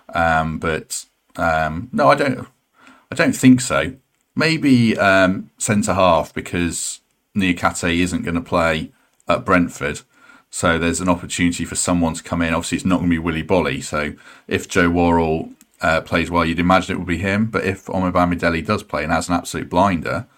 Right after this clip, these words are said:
and Forest are looking for a, a right-footed version of Murillo,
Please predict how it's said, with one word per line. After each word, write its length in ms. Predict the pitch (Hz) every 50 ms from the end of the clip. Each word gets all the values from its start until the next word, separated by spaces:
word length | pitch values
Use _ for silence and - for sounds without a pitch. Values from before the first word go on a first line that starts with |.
| _ _ _ -
and 120 | 80 85
Forest 340 | - 104 92 87 82 - -
are 40 | 87
looking 320 | 87 90 - - 87 85
for 180 | 85 - 85 80
a, 220 | 78 78 - - _ _ _ -
a 80 | 87
right-footed 540 | 82 87 87 87 - - - 90 80 - 78
version 380 | 80 85 82 80 - - - 78
of 60 | 85
Murillo, 540 | 85 82 82 87 87 78 - 65 76 87